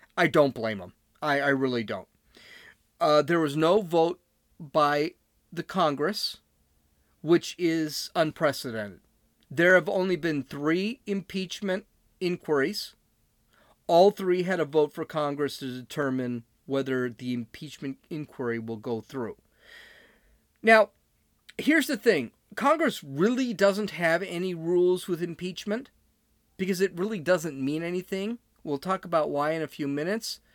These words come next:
So Congress can pretty much do whatever they want, but it looks very tricky that,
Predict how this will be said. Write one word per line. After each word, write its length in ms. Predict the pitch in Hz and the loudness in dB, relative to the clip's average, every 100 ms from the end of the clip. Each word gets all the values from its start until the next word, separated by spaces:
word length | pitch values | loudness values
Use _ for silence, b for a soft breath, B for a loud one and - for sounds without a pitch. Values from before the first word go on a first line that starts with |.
| b b | b b
So 180 | - 196 | -4 -4
Congress 500 | - 262 370 392 320 | -2 -2 0 -2 -2
can 160 | 262 233 | -4 -4
pretty 200 | 208 196 | -2 0
much 300 | 170 156 - | 0 -2 0
do 140 | 160 | 0
whatever 360 | 165 151 147 139 | 2 2 0 -2
they 80 | |
want, 380 | 139 202 165 113 | 0 2 2 0
but 140 | 160 165 | -4 -4
it 80 | |
looks 240 | 220 226 - | -4 -4 -6
very 680 | 147 131 180 226 233 247 - b b b _ | -10 2 4 4 2 -4 -8 b b b _
tricky 500 | - 262 262 156 131 | -4 -2 -2 -2 -2
that, 260 | 139 135 | -2 -4